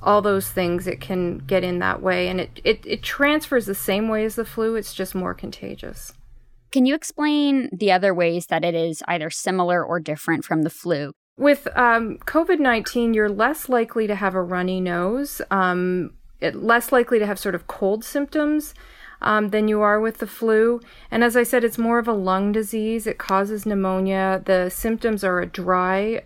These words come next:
Speaker 1: unproductive cough, shortness of breath, and a fever. Um, it's, it's showing that covid nineteen is more deadly than the flu so far,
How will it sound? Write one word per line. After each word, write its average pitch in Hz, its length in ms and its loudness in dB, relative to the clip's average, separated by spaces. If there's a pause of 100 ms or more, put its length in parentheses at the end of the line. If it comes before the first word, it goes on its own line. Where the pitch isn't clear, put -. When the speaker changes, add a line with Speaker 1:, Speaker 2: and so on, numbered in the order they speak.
Speaker 1:
unproductive 196 880 -4
cough, 226 540 -6 (400)
shortness 220 600 0
of 196 180 -6
breath, 190 440 2
and 196 120 -2
a 185 60 -2
fever. 185 720 -4 (380)
Um, 190 340 4
it's, - 380 0
it's - 180 -2
showing 269 460 4
that 208 180 4
covid 220 340 0
nineteen 196 460 2
is 185 180 0
more 180 380 2
deadly 196 720 0
than 240 220 0
the 240 80 0
flu 240 380 0
so 233 280 -2
far, 233 520 -2